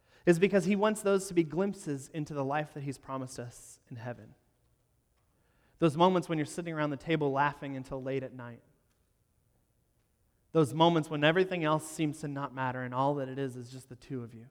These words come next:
Those are the moments that Jesus is saying, "Those are the moments that are like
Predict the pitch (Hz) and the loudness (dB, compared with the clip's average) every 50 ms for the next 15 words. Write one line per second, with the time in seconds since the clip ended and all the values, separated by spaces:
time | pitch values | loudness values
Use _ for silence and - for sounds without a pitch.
0 | _ _ _ _ _ _ _ _ _ _ _ _ _ _ _ _ _ _ _ - | _ _ _ _ _ _ _ _ _ _ _ _ _ _ _ _ _ _ _ 4
1 | 170 185 202 190 233 202 190 170 160 160 165 160 151 - 147 135 127 151 160 151 | 6 6 6 4 0 -4 -2 0 0 0 0 -2 -6 -8 -12 -12 -6 -6 -6 -6
2 | 143 147 131 - 156 131 - - 143 135 131 127 120 123 135 151 170 180 196 202 | -6 -10 -16 -16 -16 -16 -10 -8 -8 -6 -6 -8 -8 -6 -4 0 2 2 2 2
3 | 196 196 - - - _ - - 139 139 131 131 135 143 143 139 139 139 131 123 | -2 -4 -8 -20 -20 _ -10 -8 -6 -6 -4 -4 -2 0 0 0 0 -4 -6 -10
4 | - - - _ _ _ - 143 139 131 127 123 123 127 127 127 123 - - | -14 -18 -20 _ _ _ -6 -4 -2 -2 -2 -2 -4 -4 -6 -8 -10 -14 -20